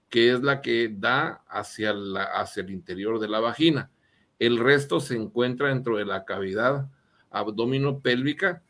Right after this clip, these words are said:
y no puede verse a simple vista. Entonces, podemos nosotros encontrar algunas, algunas partes de la estructura, una estructura totalmente muscular, es un músculo particular,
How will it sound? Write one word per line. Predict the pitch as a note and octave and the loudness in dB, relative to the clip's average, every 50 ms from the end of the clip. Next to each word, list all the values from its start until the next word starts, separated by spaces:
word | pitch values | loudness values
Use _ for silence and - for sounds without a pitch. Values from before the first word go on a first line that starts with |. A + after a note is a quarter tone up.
| _ _ _ _ _ _ | _ _ _ _ _ _
y | - D3+ D#3+ | 0 0 2
no | D3+ C#3+ C#3 C3+ - | 2 2 0 0 2
puede | C#3 C#3 C3+ C3+ B2+ A2+ | 4 6 6 6 6 6
verse | A#2 A#2+ A#2 A2+ - C3 B2 A#2+ A2 G#2+ G#2+ - | 4 2 2 0 -2 -2 0 0 -2 -4 -10 -14
a | - E2+ F2+ F#2 | -14 -14 -14 -14
simple | - - F#2 F2+ F2 G2 G#2+ A#2 | -12 -12 -12 -10 -4 2 4 6
vista. | A#2+ A#2+ G2+ - - - - - - _ _ _ _ _ _ _ _ - - - - _ | 6 6 4 0 -4 -16 -18 -20 -20 _ _ _ _ _ _ _ _ -20 -20 -20 -14 _
Entonces, | - A2 G#2 - C3+ C#3 C#3 C3+ D3 F3 F3 - - - _ _ | -8 -4 -2 2 2 2 2 4 4 4 4 4 0 -4 _ _
podemos | - B2+ C3 C3+ C#3 C#3+ D3+ D3+ | 4 4 6 6 6 4 2 0
nosotros | C#3+ C3+ C3+ C3+ C3+ C3+ C#3+ C#3+ C#3 C#3 | 0 0 2 0 0 0 0 -2 -2 -2
encontrar | - - A2+ A#2 A2 - - A#2 A2+ A2+ G#2 - A2+ B2 C3 C#3+ | -4 -4 -2 -4 -4 -4 -2 -2 -2 -2 -2 0 2 4 4 4
algunas, | D3 C3+ B2 A#2+ A#2+ A#2 A#2+ A#2 A2+ - - _ - A2 G2 G2 | 2 0 0 -2 -2 -2 -2 -4 -6 -10 -10 _ -6 -6 -4 -4
algunas | G2 F#2+ F#2+ A2 B2 B2+ C3 B2+ - _ _ _ _ - | -6 -6 -4 -4 -2 -2 -4 -4 -6 _ _ _ _ 0
partes | B2 A#2+ - - - C#3+ C3+ | 0 0 0 0 0 2 2
de | C3+ | 2
la | B2+ B2 | 2 2
estructura, | B2 A#2 - - B2 B2 A#2 - _ B2+ C3 C3+ D#3 D#3 | 0 -2 -4 -4 -4 -4 -4 -6 _ -2 0 2 2 2
una | D#3 C#3+ C3+ B2 A#2 | 2 0 0 -2 -4
estructura | A2 G#2+ - - G#2 G2 - - A#2+ A#2+ B2 B2 - | -4 -6 -6 -8 -8 -8 -2 0 2 4 4 2 0
totalmente | - A2 - - A#2 A#2 A#2 A#2+ A#2+ A#2+ - B2+ | -4 -6 -4 -4 -4 -2 -2 -2 -4 -2 -2 -2
muscular, | A#2+ A#2 A2+ G#2+ G#2 - - - G#2 G2+ G2+ A2+ B2+ | -2 -2 -2 -4 -6 -8 -8 -6 -2 0 0 0 0
es | C3 B2 - - | 0 -2 -4 -4
un | G#2+ G#2+ G#2+ G#2 G2 F#2 F#2 G2+ G#2 | -4 -4 -4 -4 -4 -6 -6 -4 -2
músculo | A2+ A#2+ A2+ - - B2 A#2+ A#2 A#2 - | -2 -2 -2 -2 -2 0 0 0 0 0
particular, | A#2+ A2 G#2 - - - - C#3+ D3 C#3+ D3 D#3+ E3 - | -2 -4 -4 -6 -10 -8 -4 -2 2 4 4 4 2 0